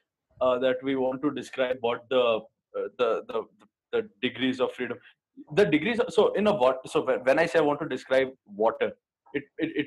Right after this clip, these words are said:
means, I mean, I think, uh, at least to me, it means that I'm trying to describe how water molecule, how H two O molecules,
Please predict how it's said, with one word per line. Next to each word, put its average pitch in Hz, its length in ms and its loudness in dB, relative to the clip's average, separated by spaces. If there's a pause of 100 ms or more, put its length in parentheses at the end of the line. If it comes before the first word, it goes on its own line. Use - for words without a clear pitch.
means, 160 340 -2
I 135 40 4
mean, 143 200 -2
I 131 100 0
think, 170 280 -4 (220)
uh, 135 140 2
at 151 120 -4
least 185 160 -6
to 170 60 -2
me, 190 160 2
it 214 140 -4
means 170 220 -8
that 156 160 0
I'm 147 140 0
trying 143 260 0
to 151 100 0
describe 139 440 -2
how 127 160 4
water 127 320 0
molecule, 120 480 -6
how 131 260 2 (100)
H 127 200 -6
two 139 140 0
O 135 60 -2
molecules, 127 560 -8